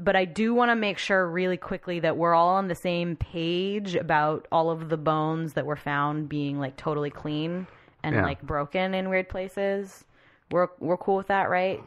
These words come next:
Speaker 1: We
Speaker 2: Yeah.
Speaker 1: don't need to, like, talk about the fact that they were, they died in the jungle and there are scavengers and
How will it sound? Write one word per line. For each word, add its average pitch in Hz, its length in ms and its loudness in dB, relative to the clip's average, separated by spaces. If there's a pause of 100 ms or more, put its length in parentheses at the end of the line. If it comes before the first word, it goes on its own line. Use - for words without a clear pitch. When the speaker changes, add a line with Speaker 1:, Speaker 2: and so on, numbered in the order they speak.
Speaker 1:
We 120 100 2
Speaker 2:
Yeah. 110 100 4
Speaker 1:
don't 190 160 2
need 190 140 -4
to, 190 100 2
like, 170 160 2
talk 165 240 2
about 165 320 4
the 160 60 -6
fact 165 420 2
that 156 280 2 (160)
they 170 360 2
were, 180 320 0 (340)
they 170 140 2
died 156 400 4
in 160 180 -2
the 160 140 2
jungle 170 500 2
and 151 300 -2
there 151 160 2
are 139 160 4
scavengers 160 880 0 (240)
and 147 400 -2